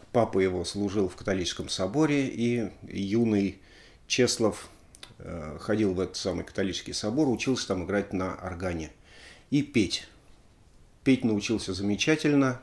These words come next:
об этом я скажу чуть позже. В пятьдесят восьмом году семья обосновалась всё-таки в Польше, поскольку они были поляками,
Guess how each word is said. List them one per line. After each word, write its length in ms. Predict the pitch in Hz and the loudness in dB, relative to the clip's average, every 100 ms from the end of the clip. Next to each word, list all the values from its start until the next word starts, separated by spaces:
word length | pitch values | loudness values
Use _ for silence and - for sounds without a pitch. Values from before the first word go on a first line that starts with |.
| - | -10
об 140 | 110 101 | -4 -2
этом 220 | - 98 | -2 -4
я 100 | 92 | -6
скажу 460 | - 98 90 90 - - - - - - - - | -4 -4 -4 -6 -8 -20 -20 -20 -20 -20 -20 -12
чуть 260 | - 90 | -8 -8
позже. 460 | - 135 127 123 131 - - - - - - - - | 0 0 0 -2 -4 -6 -20 -2 12 12 12 12 10
В 40 | |
пятьдесят 340 | - 131 147 123 | 6 8 8 8
восьмом 320 | 123 123 110 | 6 6 4
году 240 | 113 107 | 6 4
семья 560 | 98 117 117 110 101 92 - | 2 4 6 6 6 2 -10
обосновалась 720 | - 107 98 117 110 104 90 | -2 0 2 4 4 4 2
всё-таки 420 | - - 92 92 - | -2 -2 -2 -2 -8
в 100 | - | -8
Польше, 560 | - 113 110 147 143 - _ - - - | 0 2 4 2 0 -4 _ -20 -20 -6
поскольку 400 | 104 - 98 - | -4 -2 -2 0
они 160 | 101 95 | 0 2
были 220 | 92 87 | -2 -4
поляками, 720 | - 95 104 - 131 127 123 | -2 0 0 0 2 2 -2